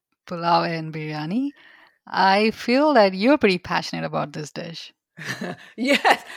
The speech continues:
Speaker 2: actually, I'm very passionate, to tell you the truth, about the history portion, how, how, uh, our eating practices were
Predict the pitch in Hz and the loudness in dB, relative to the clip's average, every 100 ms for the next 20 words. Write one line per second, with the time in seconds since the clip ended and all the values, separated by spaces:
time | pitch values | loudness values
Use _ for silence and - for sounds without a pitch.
0 | - - 381 415 349 302 262 254 311 359 | 4 4 6 2 4 2 4 2 2 -2
1 | - 190 - 233 240 220 - 220 208 214 | 2 2 0 -6 -8 -8 -10 -10 -8 -6
2 | 190 226 208 208 - 202 - - - - | -4 -2 -4 -4 -8 -8 -8 -14 -20 -14
3 | - 180 202 247 262 190 - 190 - - | -4 0 4 2 2 -2 -2 -4 -6 -10
4 | - 262 277 254 247 247 - 302 320 277 | -4 -4 -2 2 2 2 -2 -6 -8 -6
5 | 196 208 220 220 - _ _ _ - 240 | 0 2 2 0 -10 _ _ _ -2 2
6 | 247 294 294 - 185 185 180 175 170 _ | 4 2 -4 -8 -6 -4 -2 -2 -4 _
7 | _ - 196 202 - 220 220 269 240 202 | _ 0 2 2 -4 -6 -4 -4 -4 0
8 | 175 - 196 - 160 - - - _ _ | 0 0 -4 -4 -12 -14 -20 -20 _ _
9 | - 160 190 180 185 | -10 0 2 2 -2